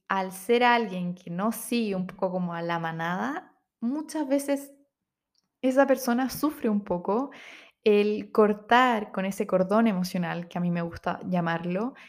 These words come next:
que es con ese mismo comportamiento que tiene el origen de tu familia. Por eso que tú estés hoy con mayor claridad frente a lo que es sano o a lo que no,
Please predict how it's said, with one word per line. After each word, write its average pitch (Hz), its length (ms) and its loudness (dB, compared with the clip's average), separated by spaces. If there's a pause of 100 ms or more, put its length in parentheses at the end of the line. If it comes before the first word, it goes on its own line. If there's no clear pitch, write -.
(200)
que 220 140 0
es 226 260 -2
con 226 440 0 (100)
ese 220 240 -4
mismo 254 400 4
comportamiento 180 720 -2
que 196 100 -4
tiene 233 340 4
el 175 100 0
origen 160 400 -4
de 170 80 -8
tu 170 100 -12
familia. - 520 -12 (2500)
Por 214 160 4
eso 302 260 4
que 262 120 2
tú 247 320 2
estés 208 640 0
hoy 180 420 4
con 175 180 -2
mayor 175 460 4
claridad 196 640 2
frente 180 400 -2
a 180 60 -4
lo 175 160 -4
que 180 280 -4
es - 200 -10
sano 180 840 -2
o 180 160 0
a 175 60 0
lo 170 200 0
que 175 120 -6
no, 170 540 -4